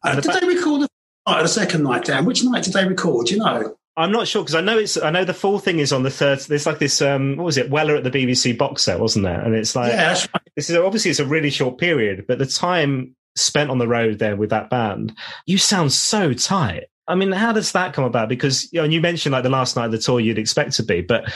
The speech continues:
Speaker 2: that takes hard, that's hard work, isn't it, to get to sound that good?
Speaker 1: Yeah, it is hard work. I mean, every, every musician works hard, but it's the, it's the, um, it's the group of players that are working together, that are working collectively.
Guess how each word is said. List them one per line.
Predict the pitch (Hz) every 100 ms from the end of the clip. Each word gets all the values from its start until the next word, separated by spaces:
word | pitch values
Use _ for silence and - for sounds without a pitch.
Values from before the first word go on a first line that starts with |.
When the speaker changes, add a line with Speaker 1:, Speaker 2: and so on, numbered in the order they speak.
| - - -
Speaker 2:
that | 202 -
takes | 226 202 135 -
hard, | 147 139
that's | 185 180
hard | 247 220 139
work, | 190 135 98
isn't | 147 110
it, | 90
to | -
get | 120 -
to | 110
sound | - 110 101
that | 104
good? | 107 120 - -
Speaker 1:
Yeah, | 247 -
it | 240 -
is | 302 -
hard | 202 170 165
work. | 156 123 120
I | 175
mean, | 190
every, | 233 214
every | 226 208
musician | 196 180 175 175 156
works | 160 147 -
hard, | 175 165 113 110 -
but | 190 180
it's | - 190
the, | 180 180
it's | - -
the, | 190 180
um, | 170 165 165 - - - - - - 143
it's | - 190
the |
group | 180 214 220
of | 170 -
players | 165 139 147
that | 156
are |
working | 175 - 147
together, | 151 185 165 131 135
that | 147
are | 156
working | 175 165 165 139
collectively. | 165 165 - 165 - 190 240